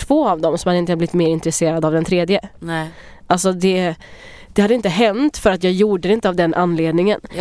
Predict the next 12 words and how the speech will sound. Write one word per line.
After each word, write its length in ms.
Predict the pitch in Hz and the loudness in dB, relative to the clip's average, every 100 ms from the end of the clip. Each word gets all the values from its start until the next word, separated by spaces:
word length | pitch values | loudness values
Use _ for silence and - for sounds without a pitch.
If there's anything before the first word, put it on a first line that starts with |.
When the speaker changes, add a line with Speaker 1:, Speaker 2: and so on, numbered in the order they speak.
| 180 202 | -2 2
Speaker 1:
Men 100 | 226 | 2
jag 100 | 226 | 2
Speaker 2:
fattar. 140 | 269 | -2
Speaker 1:
tror 260 | 302 320 285 | 0 0 -2
att 160 | - | -4
folk 440 | - 202 180 175 - | -4 -2 -2 -4 -4
är 260 | 185 170 165 | -2 0 -2
lite 220 | 165 160 | -2 -2
sad 480 | - - - - 160 - | -2 0 -2 -6 -8 -2
nu 160 | 180 | -2
för 80 | 165 | -2
tiden 420 | - 160 165 110 | -2 -2 -2 -4